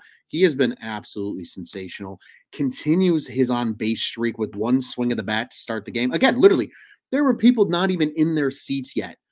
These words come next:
and this kid had already parked the ball into the, into the left field, uh, stands and, and was trotting around the bases right at the start of the game. First pitch of the night for Bradish leaves the yard,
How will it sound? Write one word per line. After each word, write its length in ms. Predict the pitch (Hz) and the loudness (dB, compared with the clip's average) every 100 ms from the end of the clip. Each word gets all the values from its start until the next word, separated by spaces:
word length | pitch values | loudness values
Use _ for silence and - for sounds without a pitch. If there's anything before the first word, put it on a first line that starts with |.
| _ _ - | _ _ 0
and 140 | 131 | 2
this 140 | 143 143 | 2 2
kid 160 | 151 | 4
had 80 | 135 | 4
already 260 | 135 127 117 | 4 2 0
parked 300 | 135 123 123 | -2 -2 -2
the 40 | |
ball 260 | 113 113 107 | -4 -2 -2
into 120 | 107 | -4
the, 180 | 101 104 | -6 -8
into 180 | 113 104 | -6 -6
the 80 | 101 | -6
left 260 | 107 101 | -8 -10
field, 300 | 117 104 92 _ _ _ - | -10 -10 -10 _ _ _ -10
uh, 240 | 104 101 | -8 -8
stands 560 | 92 - 135 110 107 98 | -6 0 0 0 -6 -8
and, 120 | 104 | -10
and 200 | 107 110 | -6 -6
was 120 | 104 | -6
trotting 420 | - 139 117 110 98 | -6 -4 -4 -4 -8
around 280 | 104 101 | -8 -8
the 60 | 90 | -10
bases 520 | 85 104 - 95 90 - _ - | -8 -8 -10 -12 -16 -20 _ -8
right 340 | 113 123 127 | -2 2 2
at 240 | 120 117 - | 0 -6 -8
the 80 | 110 | -10
start 300 | - 113 104 | -6 -4 -4
of 40 | |
the 60 | 101 | -6
game. 200 | 107 101 | -6 -4
First 300 | 175 180 - | -2 -2 -2
pitch 200 | 147 139 | -2 0
of 80 | 123 | -2
the 80 | |
night 240 | 113 117 - | -2 -4 -10
for 80 | 101 | -12
Bradish 480 | 104 110 107 - | -6 -4 -6 -8
leaves 240 | 104 113 95 | -8 -8 -8
the 120 | 95 | -10
yard, 340 | 95 98 87 | -8 -8 -10